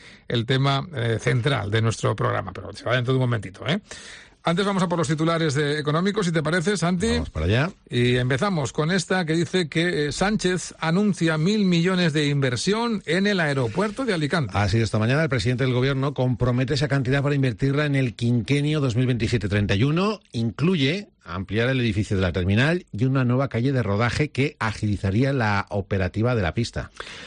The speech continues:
Speaker 1: El gobierno valenciano pide al central una mesa de diálogo que vigile la política comercial con Estados Unidos.
Speaker 2: Su misión sería estudiar la evolución de los sectores económicos de la Comunidad Valenciana, así como establecer diálogo permanente con las empresas exportadoras para atajar el posible impacto de los aranceles de Estados Unidos. En el primer semestre del año,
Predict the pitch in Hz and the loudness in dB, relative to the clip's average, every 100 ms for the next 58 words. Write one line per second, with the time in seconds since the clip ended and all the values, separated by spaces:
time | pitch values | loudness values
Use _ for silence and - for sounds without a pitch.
0 | - - 131 147 165 208 208 196 180 151 | -20 -4 0 0 0 0 0 0 0 0
1 | - 185 147 123 151 156 143 147 127 120 | 0 0 0 0 0 0 0 -2 -2 0
2 | 143 160 151 135 131 143 131 123 127 139 | 0 0 0 0 0 0 0 2 0 0
3 | 139 147 127 117 110 143 143 131 107 123 | 0 0 0 0 0 0 0 0 0 -2
4 | 160 165 160 135 117 101 180 202 202 160 | 0 0 0 -2 -2 -2 0 0 0 -2
5 | 135 - 170 175 156 156 113 - - 107 | -2 -2 0 0 2 0 0 -4 -4 0
6 | 107 101 135 117 110 117 143 - 123 123 | 2 2 2 0 0 0 0 0 0 0
7 | 113 113 113 127 139 120 117 127 120 117 | 0 0 0 0 0 0 0 0 0 0
8 | 127 123 120 110 110 110 117 107 135 135 | 0 0 0 0 0 2 2 2 0 2
9 | 127 131 123 113 107 104 123 117 123 123 | 0 0 0 0 0 0 0 2 2 0
10 | 123 127 120 117 123 120 - 123 113 104 | 0 0 0 2 2 0 -2 0 0 0
11 | 110 101 127 110 92 101 - 143 147 143 | 0 0 0 0 0 0 0 -2 0 0
12 | 139 156 - 131 117 107 110 104 120 123 | 0 -2 -2 -2 0 0 -2 0 0 0
13 | - 87 98 90 104 92 98 107 104 90 | -2 -6 -4 0 0 2 0 0 0 0
14 | 82 85 87 90 90 85 - 80 76 92 | 0 -2 0 0 0 -2 -2 -2 0 0
15 | 120 98 101 98 90 107 123 160 131 123 | 0 0 0 0 0 0 0 0 0 0
16 | 98 92 110 | 0 2 0